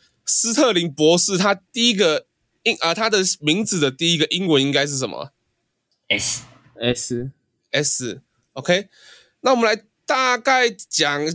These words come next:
Speaker 1: 一下《幽冥的火》这本书在干嘛。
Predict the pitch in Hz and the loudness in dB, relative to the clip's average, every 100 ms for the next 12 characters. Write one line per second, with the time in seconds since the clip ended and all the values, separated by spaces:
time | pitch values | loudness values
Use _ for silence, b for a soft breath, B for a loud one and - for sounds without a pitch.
0 | 175 - - 190 254 226 202 247 269 220 | -8 -10 -2 2 2 0 2 4 4 2
1 | 180 185 151 143 135 202 175 131 117 147 | 2 2 2 2 4 4 2 0 -2 0
2 | 156 143 143 113 90 | 0 2 -2 -2 -6